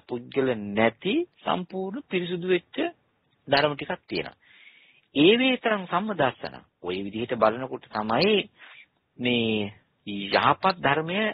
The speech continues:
දකිනවා බවට පත් වෙන්නේ. තව තියෙනවා අර අපි අහලා තියෙනවනේ කම්මා විපාකා වත්තන්ති. කර්ම ස්වභාව,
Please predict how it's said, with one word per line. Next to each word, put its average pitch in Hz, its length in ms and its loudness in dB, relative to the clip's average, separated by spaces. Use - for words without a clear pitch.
දකිනවා 160 520 -2
බවට 180 280 -4
පත් 202 240 -6
වෙන්නේ. - 280 -12
තව 120 160 4
තියෙනවා 165 320 0
අර 147 100 2
අපි - 160 -4
අහලා 127 260 4
තියෙනවනේ 151 440 -2
කම්මා 135 640 2
විපාකා 117 680 2
වත්තන්ති. 98 720 -2
කර්ම 120 400 2
ස්වභාව, 139 580 0